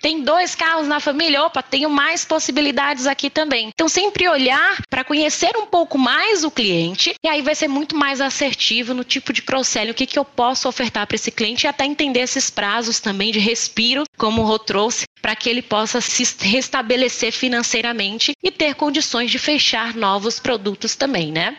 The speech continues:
Como nós estávamos falando aí, entrar aqui nas empresas, já tem empresas que já praticam o cross-selling, né? Em formatos um pouco diferentes. E aí a gente trouxe alguns exemplos aqui pra vocês conhecerem,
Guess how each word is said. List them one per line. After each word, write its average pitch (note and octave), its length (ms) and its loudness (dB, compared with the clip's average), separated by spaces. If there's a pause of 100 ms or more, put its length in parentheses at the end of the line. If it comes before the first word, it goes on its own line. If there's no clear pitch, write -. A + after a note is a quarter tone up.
Como G4+ 180 0
nós D4 180 2
estávamos A3 520 0
falando G#3 340 0
aí, A3+ 220 2
entrar B3+ 340 0
aqui A#3 220 -2
nas G#3 220 -2
empresas, A3+ 680 0 (260)
já F4 220 2
tem F4 300 0
empresas C#4 500 0
que - 160 -2
já G4 220 2
praticam G#3 640 -2
o F#3+ 60 -4
cross-selling, E3+ 580 0
né? A3+ 240 0
Em F#4 60 -2
formatos B3+ 580 0
um B3+ 60 -2
pouco B3+ 260 0
diferentes. A3 540 -2 (160)
E D#4+ 80 2
aí E4+ 160 4
a F4 40 2
gente E4+ 260 0
trouxe D4+ 340 2
alguns D4+ 320 2
exemplos C#4 640 2
aqui C#4+ 340 -2 (260)
pra C#4+ 140 -2
vocês C#4 560 0 (180)
conhecerem, C4 800 0